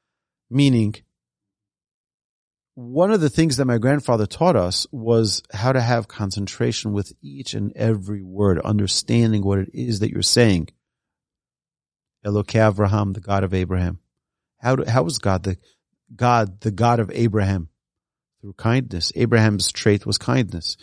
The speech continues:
He saw kindness in the world. He saw that there has to be a world, a, a God to this world because there's kindness everywhere. That's what he saw. And what Isaac saw in God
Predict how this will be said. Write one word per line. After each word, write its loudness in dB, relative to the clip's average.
He -14
saw 0
kindness 0
in -2
the 2
world. 0
He -10
saw 2
that -2
there 0
has 0
to -8
be -2
a 2
world, 2
a, 0
a 2
God 4
to -6
this -2
world 2
because 0
there's 0
kindness 2
everywhere. 0
That's -6
what -2
he -2
saw. 0
And 4
what 4
Isaac 2
saw 4
in -2
God 0